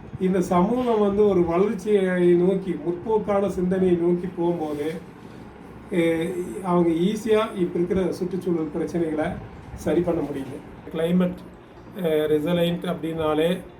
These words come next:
உங்களுக்கு வந்து நம்ம ஃபாசில் ஃபியூல்ஸ் தான் சார், பெட்ரோலியம் சார்ந்த ப்ராடக்ட். ஏன்னா,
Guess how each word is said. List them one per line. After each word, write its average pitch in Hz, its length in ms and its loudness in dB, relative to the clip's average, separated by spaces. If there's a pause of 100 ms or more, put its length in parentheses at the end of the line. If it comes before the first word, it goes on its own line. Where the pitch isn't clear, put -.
(320)
உங்களுக்கு 165 340 -4
வந்து 160 260 0
நம்ம 156 300 0
ஃபாசில் 170 380 0
ஃபியூல்ஸ் 151 320 -4
தான் 151 160 -4
சார், 143 140 -8 (140)
பெட்ரோலியம் 170 500 0
சார்ந்த 165 480 2 (260)
ப்ராடக்ட். 151 320 -2
ஏன்னா, 170 200 0